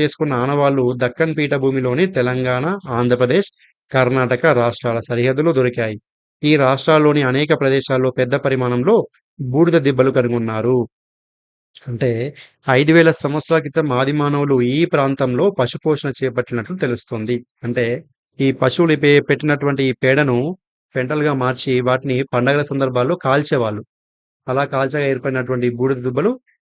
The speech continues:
ఈ బూడిద దిబ్బలు అనేటివి మెయిన్గా తెలంగాణ, ఆంధ్రప్రదేశ్, కర్ణాటక రాష్ట్రాల సరిహద్దుల్లో దొరికాయంట. చూస్తే వారు కొన్ని ప్రత్యేక ప్రదేశాల్లో పశువులను కంచె ద్వారా నిలువరించి అనంతరం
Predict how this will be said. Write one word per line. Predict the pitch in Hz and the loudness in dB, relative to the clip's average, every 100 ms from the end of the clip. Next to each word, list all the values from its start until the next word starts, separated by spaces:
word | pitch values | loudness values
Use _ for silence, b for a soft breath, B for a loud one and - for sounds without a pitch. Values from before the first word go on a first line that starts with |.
| 135 | -2
ఈ | 120 | 0
బూడిద | 120 135 139 127 | 2 4 4 4
దిబ్బలు | 131 135 | 2 2
అనేటివి | 131 127 127 | 2 0 0
మెయిన్గా | 123 127 127 165 143 | 0 0 0 0 2
తెలంగాణ, | 127 127 123 131 196 151 | 0 0 -2 -2 -2 -2
ఆంధ్రప్రదేశ్, | 123 120 123 165 - | -2 0 -2 -2 -2
కర్ణాటక | 120 131 131 123 | -2 -2 -2 -2
రాష్ట్రాల | 120 117 123 117 | -2 -2 -4 -4
సరిహద్దుల్లో | 117 120 117 120 160 | -2 -2 -2 -2 -2
దొరికాయంట. | 120 113 104 101 - _ _ _ _ _ _ _ _ _ _ - | -2 -4 -6 -8 -12 _ _ _ _ _ _ _ _ _ _ -6
చూస్తే | 135 131 123 117 113 113 - _ _ _ - 123 | -4 -4 -4 -2 -4 -6 -12 _ _ _ -6 0
వారు | 147 151 | 2 2
కొన్ని | 151 156 156 | 0 0 0
ప్రత్యేక | 135 - 170 170 160 | -2 2 2 2 2
ప్రదేశాల్లో | 151 151 151 139 139 139 135 | 2 0 2 0 2 0 0
పశువులను | 120 156 151 147 | 0 0 0 0
కంచె | 131 127 147 | -2 -2 -2
ద్వారా | 143 139 127 | 2 2 2
నిలువరించి | 120 139 131 123 131 117 117 - b b - | 0 0 0 -2 -2 -2 -4 -10 b b -4
అనంతరం | 131 156 170 156 147 | 0 0 2 0 0